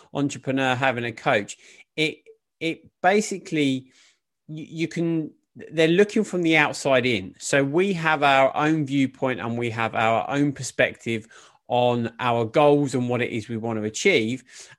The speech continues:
And we'll become very focused, very tunnel vision on the direction that we're taking. But that's not to say that that direction doesn't need course correction, right? There's this analogy of a plane, right?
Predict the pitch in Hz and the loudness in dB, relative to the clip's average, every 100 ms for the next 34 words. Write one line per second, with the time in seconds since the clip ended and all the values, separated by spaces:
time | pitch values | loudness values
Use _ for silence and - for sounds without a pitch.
0 | - 139 156 196 180 185 - 170 156 139 | -4 0 2 2 0 -2 0 2 2 4
1 | 160 190 196 175 156 151 156 147 - 147 | 4 2 2 4 4 2 -2 -4 -2 0
2 | 160 - - 180 180 147 196 185 127 101 | 0 -4 -4 0 0 0 0 0 0 0
3 | 127 170 _ - _ _ 147 143 143 143 | 0 -2 _ -20 _ _ 2 4 6 4
4 | 139 - _ - 147 139 147 147 - 139 | 2 -6 _ -4 0 4 6 6 4 -2
5 | 127 117 123 - 151 147 - 98 - - | -2 -2 -6 0 2 2 -2 -6 -8 -16
6 | _ - - _ - 185 - - 180 170 | _ -20 -20 _ 4 4 4 2 0 0
7 | - 180 190 - 156 147 160 147 139 143 | -2 -2 -2 -4 -6 2 2 4 2 2
8 | 117 - 156 135 - 127 147 135 135 139 | 2 0 0 0 -2 -2 0 0 -2 -2
9 | 131 131 202 196 - - 98 - 104 123 | -2 -2 0 0 -2 -4 -4 -6 -4 -2
10 | - 147 139 147 - 147 156 165 151 143 | 0 0 0 -2 -2 0 4 4 2 2
11 | 135 120 117 - 127 107 87 107 123 | 2 2 -4 0 0 0 -4 -4 -4